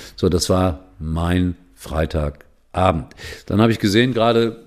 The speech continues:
natürlich habe ich geguckt, wie hat die zweite Liga gespielt. Und, äh, der Karlsruher S C gewinnt zwei zu eins gegen Osnabrück. Das ist normal. Und Holstein Kiel, der Tabellenführer, verliert gegen Eintracht Braunschweig mit eins zu zwei.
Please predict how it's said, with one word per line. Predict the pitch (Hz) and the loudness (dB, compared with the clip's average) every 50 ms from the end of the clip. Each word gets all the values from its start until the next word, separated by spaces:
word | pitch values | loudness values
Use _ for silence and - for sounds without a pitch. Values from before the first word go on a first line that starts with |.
| - 135 | -20 -14
natürlich | 107 92 - - 113 104 98 80 92 | -14 -14 -8 -6 -4 -4 -4 -4 -4
habe | 82 | -6
ich | 76 73 | -8 -6
geguckt, | - 92 - - 110 95 - | -8 -8 -4 -4 -6 -4 -2
wie | - | -4
hat | 101 85 | -4 -2
die | 92 85 | -2 -6
zweite | - - 95 90 76 78 | -4 -4 -4 -4 -4 -4
Liga | 80 101 117 117 104 | -4 -2 0 0 -2
gespielt. | 101 101 92 - - 110 113 113 113 - - - - - - - - _ _ _ _ _ _ _ _ _ _ _ _ _ _ _ | -2 -4 -8 -8 -2 2 2 2 2 0 -6 -18 -20 -20 -20 -20 -20 _ _ _ _ _ _ _ _ _ _ _ _ _ _ _
Und, | - 95 95 92 92 92 92 92 90 85 - - | -2 2 2 4 4 4 2 0 -2 -4 -2 0
äh, | 98 92 92 92 82 | 2 2 2 2 0
der | 87 87 | -2 -2
Karlsruher | - 117 117 - - 110 101 95 | -2 -2 -2 -2 0 0 0 0
S | 90 - | 0 -2
C | - 123 120 | -2 -2 -2
gewinnt | 107 104 95 90 87 | 0 0 -2 -2 -2
zwei | - 104 98 92 95 | -4 -4 -4 -4 -6
zu | - - - 95 | -6 -4 -4 -4
eins | 85 76 85 90 90 - | -4 -2 -4 -4 -6 -4
gegen | - 95 85 80 85 | -2 -2 -2 -2 -4
Osnabrück. | - - - 120 117 - - 90 85 90 131 151 147 - - | -8 -4 -2 0 0 0 -2 -4 -2 0 0 0 -2 -4 -12
Das | 92 76 71 | -12 -10 -8
ist | 87 80 - - - - | -6 -6 -6 -6 -6 -8
normal. | 73 73 80 80 85 92 101 110 123 117 - - - - - - - _ | -8 -8 -4 -2 0 2 2 4 2 2 0 -4 -16 -18 -20 -20 -20 _
Und | - 87 80 | -8 -6 -2
Holstein | 78 90 98 95 - - 95 90 85 80 - | -2 -2 -2 -2 -2 -2 -2 -2 -2 -4 -6
Kiel, | - - 120 120 113 107 | -4 -2 0 0 2 0
der | 92 90 87 82 | 0 -2 -4 -4
Tabellenführer, | 76 - 90 76 73 85 90 90 82 - - 90 82 76 80 76 | -4 -6 -6 -6 -4 -4 -4 -4 -6 -4 -4 -4 -2 -2 -2 -4
verliert | 73 - 85 80 98 127 135 131 - | -4 -4 -2 2 4 4 2 2 0
gegen | 107 113 123 - | -4 -4 -4 -4
Eintracht | - 78 92 92 82 87 82 - | -8 -8 -8 -8 -8 -10 -10 -8
Braunschweig | - 80 82 80 - 85 80 80 73 - - - - - - - _ _ | -8 -8 -8 -6 -6 -8 -8 -8 -10 -12 -20 -20 -20 -20 -20 -20 _ _
mit | - 90 - | -14 -14 -8
eins | - 85 80 76 - - | -6 -4 -4 -4 -2 -4
zu | - 85 | -4 -4
zwei. | - - - 69 62 62 - | -4 -4 -6 -6 -8 -8 -14